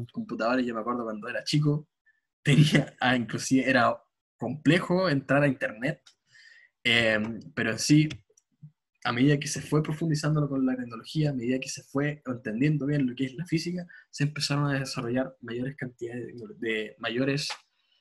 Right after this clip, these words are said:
eh, tecnologías más avanzadas, se podría decir. Entonces, lo que vamos a ver hoy día es la base de todo eso, cómo empezó prácticamente eso. No el cómo empezó, sino que de qué se compone todo lo que son circuitos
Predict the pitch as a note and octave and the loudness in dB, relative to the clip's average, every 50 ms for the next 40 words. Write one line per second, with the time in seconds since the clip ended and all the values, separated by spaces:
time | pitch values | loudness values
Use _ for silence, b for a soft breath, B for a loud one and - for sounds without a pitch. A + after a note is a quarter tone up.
0 | _ _ _ _ _ - A#2 A2+ A2 A2 A#2+ A2+ A2 A2 A2 - - C#3+ C#3 D3 | _ _ _ _ _ 0 0 0 0 -2 -2 -2 -2 -2 -2 0 2 2 2 2
1 | C3+ C#3 B2 A#2 G#2+ G#2+ - F#3 F3 C3+ A2 - - - - G#2+ G2+ F2+ - - | 2 2 0 0 0 0 2 4 4 4 4 0 -4 -10 -12 -14 -14 -14 -14 -14
2 | - - - - - - C#3+ D3 D3 - D#3 C#3 A#2+ A#2 A2 G#2 G#2 A#2 D3 F3 | -16 -16 -16 -14 -4 0 2 2 2 2 0 0 -2 -2 -4 -2 0 0 0 0
3 | F#3 F#3 F#3 E3+ E3+ F3+ F3 E3+ E3+ F3 G3+ F#3+ F3 F3 F3+ - b b b b | 0 -2 -2 -2 0 0 0 -2 -2 -4 -4 -2 -4 -4 -6 -8 b b b b
4 | b _ - C3+ C#3+ D3 - - - - A2+ A2 A2+ A2+ C#3 D3 D3 D3 - - | b _ -4 -4 -4 -4 -4 -6 -6 -4 -2 -2 0 2 4 4 4 2 0 -2
5 | A2 G#2+ A#2 - _ _ - C3 B2 B2 B2 A#2+ C3 B2+ C3 B2 B2 B2+ - C3+ | -4 -6 -8 -12 _ _ -4 -2 0 0 0 2 2 2 2 2 0 -2 0 0
6 | C#3+ C#3 D3 - - G2+ G#2 - C#3 D3 D3+ D3+ C#3+ C3+ - - - C3 - - | 2 2 2 0 -4 -6 -8 -4 0 4 4 4 4 2 0 -4 -8 -6 -6 -4
7 | - C3 C3 C3+ C3 C3+ C3 C3 - C3+ C3 C3 C3 C3 - - C3+ C#3+ - D#3 | -2 0 0 0 0 -2 -4 -6 -4 -4 -2 -2 -2 -4 -4 -6 -6 -6 -6 -8
8 | D3+ b b b b - E3+ F3 F3 F3 F#3 F#3 F3+ E3+ F3 F3 - F#3+ F3 - | -8 b b b b 0 2 2 2 2 0 0 0 0 0 -2 -2 -2 -4 -4
9 | F3 E3+ E3 D#3+ D3+ E3 E3+ E3+ B B B B B B B B - C3+ C3 C3 | -4 -4 -4 -4 -4 -4 -6 -6 B B B B B B B B -10 -2 0 0
10 | C3 D3+ - G3 G3+ - - G#3 G#3 F#3 D3+ B2+ A#2+ - - E3 G3+ A3 F3+ B2+ | 0 2 0 -2 -2 -2 -2 -2 0 0 0 0 0 -2 -4 -2 0 0 0 0
11 | G#2 A2+ - _ _ - C#3+ C#3+ C#3+ C3+ C3+ C3+ C3+ - D3 - C#3 C3 C3+ - | -2 -6 -10 _ _ -4 0 2 4 4 2 2 0 -4 -4 -4 -4 -2 -2 -2
12 | B2+ A#2+ - - D3 D3+ D#3+ D#3 F3 F3 - - _ | -4 -4 0 2 2 2 4 2 -2 -8 -10 -12 _